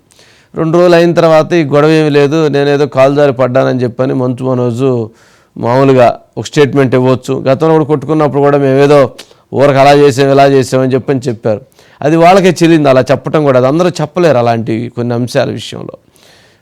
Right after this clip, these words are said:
మరి ఇక్కడ కూడా ఈ అంశం విషయంలో కూడా మరి ఎలాంటి ఫైట్ ఉండిద్ది అనేది, ఆ, చూడాలి. ఎలాంటి మలుపులు తిరుగుతాయి అనేది కూడా చూడాలి. చివరికి మనోజ్ నాకు అసలు మా నాన్న ఇదేం లేదు, ఇదంతా మీడియా సృష్టి అన్నాడు అనుకోండి,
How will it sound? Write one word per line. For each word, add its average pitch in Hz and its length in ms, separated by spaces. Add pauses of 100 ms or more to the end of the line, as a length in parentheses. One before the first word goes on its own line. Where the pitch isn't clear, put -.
మరి 143 260
ఇక్కడ 143 360
కూడా 175 260
ఈ 165 200
అంశం 160 340
విషయంలో 151 380
కూడా 143 500
మరి 123 220
ఎలాంటి 135 840
ఫైట్ 131 240
ఉండిద్ది 123 320
అనేది, 120 640 (580)
ఆ, 110 140 (100)
చూడాలి. 139 300
ఎలాంటి 147 340
మలుపులు 147 440
తిరుగుతాయి 147 440
అనేది 139 200
కూడా 131 160 (100)
చూడాలి. 117 340 (640)
చివరికి 147 240
మనోజ్ 143 400
నాకు 135 260
అసలు 123 160
మా 127 180
నాన్న 139 240
ఇదేం 135 260
లేదు, 127 220
ఇదంతా 127 280
మీడియా 135 320
సృష్టి 135 380
అన్నాడు 131 240
అనుకోండి, 104 560